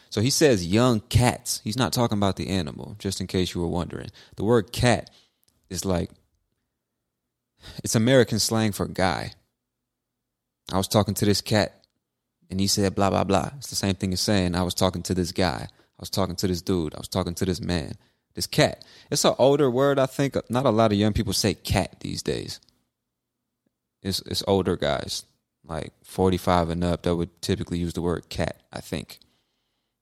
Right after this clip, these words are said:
I mean, we might use it from time to time just for the sake of variety or being creative in our speech. Americans do that a lot, at least where I'm from. But the word cat typically, and you know how old, St-, or you might not <laughs> know. Some people know. Most of us know Steve Harvey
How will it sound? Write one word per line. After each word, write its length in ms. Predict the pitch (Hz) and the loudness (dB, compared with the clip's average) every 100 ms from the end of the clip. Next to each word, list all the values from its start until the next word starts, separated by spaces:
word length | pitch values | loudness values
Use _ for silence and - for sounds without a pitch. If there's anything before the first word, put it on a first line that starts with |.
| _ _ | _ _
I 40 | 104 | 0
mean, 160 | 117 - | 0 0
we 120 | 110 131 | 0 4
might 180 | 117 | 6
use 160 | 104 104 | 6 2
it 80 | 101 | 0
from 120 | 101 | -2
time 200 | - 101 | -2 -2
to 80 | 92 | -2
time 340 | - 95 92 | 0 0 0
just 340 | 95 95 - - _ _ | 0 0 0 -6 _ _
for 80 | |
the 100 | 92 | -4
sake 220 | 90 104 92 | 0 0 0
of 80 | |
variety 500 | 82 85 98 98 101 | 0 4 6 6 4
or 60 | 95 | 2
being 220 | 87 90 | 2 -2
creative 420 | - 90 90 92 | -2 0 2 2
in 100 | 92 | 0
our 140 | 90 85 | 0 -2
speech. 400 | - 98 107 - | -2 0 0 -2
Americans 420 | 92 92 90 87 | 0 0 0 -2
do 140 | 98 | 0
that 180 | 92 90 - | 2 2 -2
a 100 | 80 | -6
lot, 340 | 82 101 - _ _ _ - | -4 -4 -6 _ _ _ -6
at 60 | |
least 180 | 90 90 | -4 -2
where 100 | 78 | -2
I'm 120 | 90 | -4
from. 260 | 98 101 110 - _ _ _ - | -2 -4 -4 -8 _ _ _ -8
But 120 | 87 | -2
the 60 | |
word 240 | 90 107 - | 0 0 0
cat 320 | - 95 - | 0 0 0
typically, 540 | - - 85 82 85 | -4 -6 -6 -6 -4
and 120 | 90 101 | 0 2
you 120 | 120 | 4
know 160 | 127 | 6
how 180 | 113 98 | 6 6
old, 240 | 87 101 - | 6 4 0
St-, 180 | - | -4
or 100 | 92 | -2
you 120 | 90 95 | 0 4
might 240 | 113 98 | 4 4
not 240 | 101 - 143 | 2 4 4
<laughs> 0 | |
know. 220 | 98 - - - - | 2 -2 -14 -20 -14
Some 280 | - 143 139 | -2 2 6
people 240 | 127 101 | 6 4
know. 240 | 98 90 104 | 2 4 4
Most 240 | 120 117 | 2 2
of 80 | 104 | 2
us 160 | 98 98 | 2 2
know 160 | 92 | 0
Steve 300 | 90 110 104 | 0 0 2
Harvey 400 | 110 101 87 90 | 6 6 4 -2